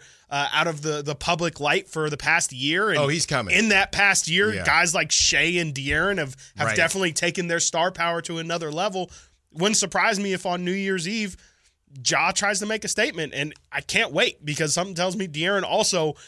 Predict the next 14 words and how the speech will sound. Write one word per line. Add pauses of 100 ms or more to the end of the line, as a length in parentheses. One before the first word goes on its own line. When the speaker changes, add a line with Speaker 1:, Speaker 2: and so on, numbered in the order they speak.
(160)
Speaker 1:
uh,
you
know,
he's,
he's
had
a
past
of
showing
out
against
Ja. (360)
I,